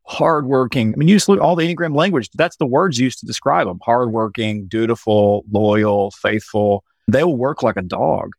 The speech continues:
And that's where worry will take you. It'll take you to that kind of, like you said,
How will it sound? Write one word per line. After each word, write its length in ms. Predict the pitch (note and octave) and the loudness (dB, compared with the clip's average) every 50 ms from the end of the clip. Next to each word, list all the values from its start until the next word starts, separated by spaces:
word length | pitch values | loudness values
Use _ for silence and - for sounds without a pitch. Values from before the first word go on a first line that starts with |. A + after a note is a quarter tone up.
| _ - | _ -2
And 220 | C3 B2+ A#2+ A2 | 0 0 2 2
that's 300 | C3 C#3+ D#3 D#3 - - | 2 2 0 0 -4 -2
where 180 | - D3 B2+ A2+ | 0 0 0 0
worry 340 | G#2 A2+ B2 C3 C#3 B2+ A2 | 0 0 0 2 2 2 0
will 160 | G2+ G2+ G2+ | 0 -2 -6
take 340 | - - - A#2 A#2 - - | -6 -4 -4 -4 -4 -4 -6
you. 180 | G2+ - - F#2+ _ _ _ _ _ _ _ _ _ _ _ _ _ _ - - | -10 -10 -10 -14 _ _ _ _ _ _ _ _ _ _ _ _ _ _ -10 -6
It'll 200 | C3+ A#2 A2 G#2 | -2 -2 -2 -2
take 300 | - - A2+ A#2 A2 - | 0 0 0 0 0 -2
you 80 | A2 G2+ | -4 -6
to 120 | - A#2 G2 | -4 -2 -2
that 180 | G#2 G#2 - - | -2 -2 -2 -2
kind 120 | - G#2+ | -2 -2
of, 60 | G#2+ | -2
like 180 | G#2 G#2+ - - | -4 -4 -2 0
you 100 | A#2 A#2 | 0 2
said, 300 | - - G#2 G2 F#2 | 2 0 -2 -2 -4